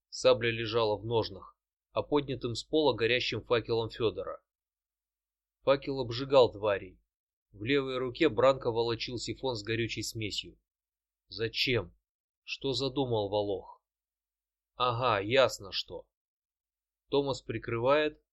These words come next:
Бранко кладет сифон на пол и придавливает ногой, подносит пламя к горлышку сосуда, свободной рукой раздвигает меха, чтобы после сдвинуть, резко, сильно, пустить струю горючей жидкости,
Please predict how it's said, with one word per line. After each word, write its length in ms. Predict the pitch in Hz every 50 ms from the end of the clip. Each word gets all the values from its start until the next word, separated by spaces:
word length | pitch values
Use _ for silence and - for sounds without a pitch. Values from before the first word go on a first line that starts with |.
| _ _ _ _ _ _ _
Бранко 460 | - - - 135 143 139 123 - 120
кладет 420 | - - 117 117 113 120 120 113 -
сифон 460 | - 123 113 - - 135 120 110 104
на 160 | 110 127 143
пол 200 | - 147 135 123
и 100 | - -
придавливает 800 | - - 117 117 110 123 127 127 127 120 117 120 117 113 113 -
ногой, 480 | 120 120 117 117 110 95 85 82 _ _ _ _ _ _ _ _ _ _ _
подносит 540 | - 101 107 110 123 135 120 - 123 - -
пламя 320 | - 123 127 127 120 117
к 80 | 101 101
горлышку 520 | 110 127 123 117 110 107 104 - - 107
сосуда, 680 | - - 110 101 - - 143 143 147 147 143 135 - - _ _ _ _ _ _
свободной 680 | _ - - - 117 117 117 123 143 147 135 139 135 127
рукой 340 | 120 117 110 - 139 139 131
раздвигает 720 | 117 110 98 101 107 113 113 113 123 120 117 110 - -
меха, 500 | 113 113 110 - - 117 98 87 80 - _ _ _ _ _ _ _ _ _ _ _ _ _ _ _
чтобы 400 | _ - - - 131 127 131 127
после 400 | - - 139 139 120 - 131 127
сдвинуть, 540 | 117 110 117 117 127 117 104 92 85 - _ _ _ _ _ _ _ _ _
резко, 560 | - - 120 127 120 - - - - 85 - _ _ _ _ _ _ _
сильно, 600 | _ - - - 135 123 110 101 92 87 87 - _ _ _ _ _ _ _ _ _ _ _
пустить 380 | - 123 113 - - 156 143 139
струю 360 | - - 131 131 135 139 139
горючей 440 | 123 123 120 120 127 113 - - 131
жидкости, 640 | 113 107 120 110 - - - - - - - -